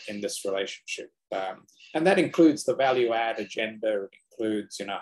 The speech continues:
how Australia and India can partner in,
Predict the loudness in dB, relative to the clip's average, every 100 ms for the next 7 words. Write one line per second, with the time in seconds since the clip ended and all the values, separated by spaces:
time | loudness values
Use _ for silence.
0 | -6 -4 -2 -4 -6 _ _ _ _ _
1 | -10 -10 -2 0 0 0 -2 -4 -6 -4
2 | -2 -4 -8 -16 -18 -4 -2 -2 -4 -10
3 | -6 -8 -10 -18